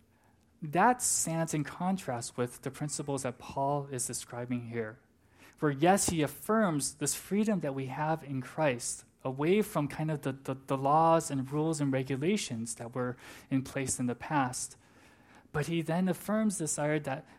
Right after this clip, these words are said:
that it is a good thing to lay down those freedoms and the rights that you may have for the sake of building up the brothers and sisters around you. Okay?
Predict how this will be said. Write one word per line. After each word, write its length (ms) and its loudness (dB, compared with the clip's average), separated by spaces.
that 260 -2
it 160 -2
is 360 2
a 120 0
good 420 0
thing 560 0
to 480 -4
lay 300 4
down 800 2
those 280 0
freedoms 520 -2
and 120 -4
the 60 -6
rights 320 -2
that 140 -8
you 100 -6
may 140 0
have 480 -6
for 300 -4
the 80 -4
sake 440 0
of 180 -4
building 400 -2
up 240 -8
the 80 -8
brothers 320 -4
and 80 -6
sisters 440 -6
around 400 -6
you. 60 -20
Okay? 140 -20